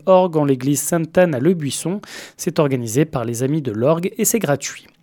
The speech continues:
Le duo Auprès de mon arbre chante Brassens ce samedi à dix-huit heures au jardin d'Olivier, rue de Cabiron à Sainte-Croix-Vallée Française, avec Paul Boucon à la guitare et au chant et Anne-Marie Laurent au violoncelle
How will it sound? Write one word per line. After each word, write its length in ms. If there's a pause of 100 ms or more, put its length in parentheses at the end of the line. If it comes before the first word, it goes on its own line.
(480)
Le 160
duo 220
Auprès 240
de 80
mon 180
arbre 320
chante 260
Brassens 420
ce 200
samedi 400
à 60
dix-huit 400
heures 140
au 80
jardin 340
d'Olivier, 580
rue 160
de 140
Cabiron 560
à 40
Sainte-Croix-Vallée 680
Française, 580 (340)
avec 200
Paul 240
Boucon 460
à 60
la 100
guitare 420
et 100
au 120
chant 340
et 120
Anne-Marie 360
Laurent 440
au 100
violoncelle 720